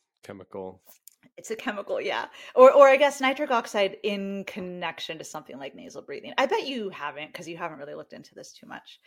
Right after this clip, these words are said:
Speaker 2: But basically, nitric oxide is, is a gas,
Speaker 1: Mm-hmm.
Speaker 2: uh, that is produced in our sinuses and our nasal airways. And it's, uh,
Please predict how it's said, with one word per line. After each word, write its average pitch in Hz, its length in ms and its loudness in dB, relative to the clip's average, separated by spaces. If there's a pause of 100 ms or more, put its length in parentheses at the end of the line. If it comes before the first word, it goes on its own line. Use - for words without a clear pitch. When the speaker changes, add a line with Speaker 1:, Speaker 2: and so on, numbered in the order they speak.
(340)
Speaker 2:
But 330 140 4
basically, 254 680 0 (400)
nitric 247 440 0
oxide 175 640 -6
is, 151 360 -10
is 214 120 -2
a 240 60 -4
gas, 151 600 -6
Speaker 1:
Mm-hmm. 175 60 -12
Speaker 2:
uh, 180 400 -2 (160)
that 196 260 0
is 202 120 -8
produced 339 760 -4
in 220 120 -4
our 185 120 -4
sinuses 226 760 -6
and 180 100 -12
our 175 80 -12
nasal 165 280 -14
airways. 147 680 -14 (400)
And 196 340 -2
it's, - 520 -8
uh, 185 400 -6